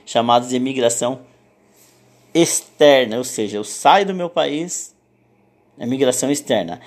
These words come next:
A migração intrarregional também pode ser chamada de migração interna, pra ficar mais prático. Migração interna é quando eu não saio de dentro do meu país.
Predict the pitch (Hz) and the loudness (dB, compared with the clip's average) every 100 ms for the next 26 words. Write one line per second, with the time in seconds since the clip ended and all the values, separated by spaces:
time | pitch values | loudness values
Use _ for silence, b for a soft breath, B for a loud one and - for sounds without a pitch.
0 | B B 185 220 208 214 - 185 165 139 | B B 0 2 0 -2 0 0 0 -6
1 | B B _ _ 208 226 - 156 143 135 | B B _ _ -4 -2 0 2 2 2
2 | 123 151 151 120 117 151 147 117 - 127 | 0 0 0 -4 -2 -4 -2 -2 -2 -6
3 | 135 127 131 135 127 123 139 147 147 - | -4 -4 -4 -4 -4 -4 -4 -6 -2 2
4 | 123 113 95 98 107 - 117 123 120 - | 2 0 -6 -6 -8 -4 -4 -4 -8 -2
5 | 117 101 - - - b b _ 113 110 | -2 -2 -6 -20 -20 b b _ -8 -6
6 | 107 - 101 123 143 123 123 151 190 202 | -6 -6 -6 -6 0 2 4 2 -2 -6
7 | - _ b b b _ - 120 123 117 | -16 _ b b b _ -4 -4 -2 -6
8 | 120 123 127 139 - 131 131 131 131 139 | -6 -6 -4 -4 2 2 2 -4 -6 -6
9 | 139 135 156 139 107 - | -6 0 2 2 -2 -8